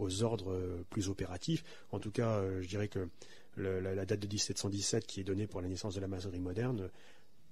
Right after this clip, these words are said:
con-, consacre, je dirais, le, le, le, le passage définitif de la maçonnerie opérative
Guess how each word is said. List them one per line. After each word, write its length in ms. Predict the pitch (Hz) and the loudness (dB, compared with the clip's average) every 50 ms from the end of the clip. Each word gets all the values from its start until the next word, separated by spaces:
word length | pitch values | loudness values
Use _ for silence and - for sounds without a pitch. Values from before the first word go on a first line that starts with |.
| - - - - - - - - - | -14 -14 -14 -14 -12 -12 -10 2 8
con-, 180 | - 131 120 113 - - - 151 151 143 139 131 127 - | 10 10 10 8 4 -2 0 2 2 4 4 2 0 2
consacre, 600 | - - 127 120 - - 147 143 - - - - - - - 110 | 6 6 8 10 10 10 8 8 6 2 -6 -8 -10 -10 -8 -4
je 60 | 104 | -2
dirais, 240 | 104 107 107 117 117 | 0 2 4 4 4
le, 160 | 110 104 98 | 4 4 2
le, 420 | 101 104 101 101 101 101 98 98 | 0 0 -2 -2 0 0 0 -2
le, 200 | 101 101 98 98 | -2 -2 -2 -2
le 100 | 98 98 | -2 -2
passage 400 | - - 104 - - 120 110 98 | -2 0 0 2 2 2 2 2
définitif 800 | 104 117 107 - - 113 107 107 101 - - 151 151 - - - - - - - - - - | 2 2 0 2 2 2 2 2 0 2 2 2 2 2 0 -6 -10 -12 -14 -14 -10 -8 0
de 120 | 113 120 120 | 4 6 6
la 80 | 123 | 6
maçonnerie 400 | 117 113 110 - - 113 104 113 | 6 4 4 2 2 2 4 4
opérative 680 | 113 104 - 117 104 101 98 - - 135 135 127 117 | 4 4 2 0 0 0 0 2 6 6 6 6 6